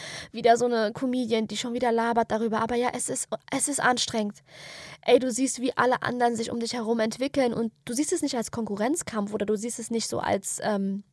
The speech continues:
Gefahr. Nein, also von meiner Perspektive aus auf gar keinen Fall, aber, ähm, wenn sich alles um dich herum bewegt, dann ist es so, wie als müsstest du dich mitbewegen und dann kriegst du auf einmal keine Luft, wenn du heute nichts gemacht hast. Und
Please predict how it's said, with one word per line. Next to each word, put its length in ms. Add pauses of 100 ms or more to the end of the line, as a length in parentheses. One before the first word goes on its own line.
(560)
Gefahr. 640
Nein, 340
also 160
von 160
meiner 280
Perspektive 540
aus 180
auf 100
gar 120
keinen 180
Fall, 240
aber, 260 (540)
ähm, 200
wenn 160
sich 200
alles 380 (180)
um 160
dich 160
herum 320
bewegt, 380
dann 260 (540)
ist 140
es 140
so, 160
wie 100
als 220
müsstest 320
du 40
dich 160
mitbewegen 540
und 100
dann 100
kriegst 200
du 40
auf 80
einmal 160
keine 220
Luft, 280
wenn 120
du 180
heute 240
nichts 320
gemacht 340
hast. 220
Und 160